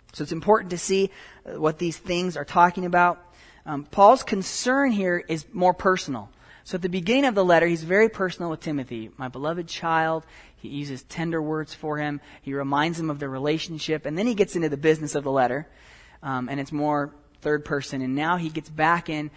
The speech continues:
to, to talking to Timothy personally, saying some things to Timothy. And so it's important to see that, that Paul is Timothy's father in the faith. Um, and, and this is kind of the setting for what he's about to say.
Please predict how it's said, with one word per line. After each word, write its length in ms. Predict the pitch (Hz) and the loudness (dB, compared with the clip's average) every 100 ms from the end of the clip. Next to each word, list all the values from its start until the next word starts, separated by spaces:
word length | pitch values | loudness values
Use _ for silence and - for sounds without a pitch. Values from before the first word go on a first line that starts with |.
| - _ | -20 _
to, 360 | - 143 139 139 - _ _ _ | -8 -4 -4 -6 -12 _ _ _
to 100 | - | -16
talking 380 | 147 151 156 147 | -6 -4 -2 -6
to 40 | - | -6
Timothy 300 | 147 143 131 | -8 -6 -10
personally, 720 | - - 143 - 127 110 120 _ | -10 -10 -8 -8 -10 -10 -16 _
saying 300 | - 147 143 | -12 -8 -8
some 160 | 139 131 | -8 -8
things 340 | 139 135 131 - _ | -6 -6 -8 -16 _
to 380 | - 160 147 139 139 - - | -10 -4 -2 -2 -6 -20 -10
Timothy. 400 | - 135 127 110 | -4 -4 -4 -8
And 100 | 123 | -4
so 140 | 151 | 0
it's 180 | 143 - | 0 -2
important 420 | 151 - 208 185 | -10 -2 -2 -2
to 80 | 160 | -8
see 240 | - 180 | -6 -4
that, 240 | 160 127 - - - | 0 0 -2 -18 -12
that 160 | 127 - | -12 -4
Paul 360 | - 190 214 | 2 4 4
is 280 | 175 165 170 | 0 -4 -4
Timothy's 560 | - 170 160 160 151 - | -8 -8 -6 -4 -4 -6
father 480 | - 175 185 185 | -2 0 2 0
in 140 | 151 156 | -4 -8
the 60 | |
faith. 380 | 139 151 113 120 _ _ _ - - _ - | -4 -4 -4 -6 _ _ _ -20 -20 _ -16
Um, 200 | 123 123 - | -14 -12 -10
and, 120 | 135 | -6
and 180 | 147 151 | -4 -4
this 180 | 165 | -4
is 240 | 160 151 - - - | -4 -6 -10 -20 -8
kind 180 | 175 160 | -2 -2
of 60 | |
the 80 | 147 | -2
setting 520 | - - 202 208 160 | -4 2 4 4 0
for 120 | 151 | -4
what 140 | 147 151 | -2 -2
he's 120 | 156 | -2
about 320 | 139 151 151 | -2 -2 -2
to 100 | 147 | -6
say. 320 | - 131 92 | -4 -4 -4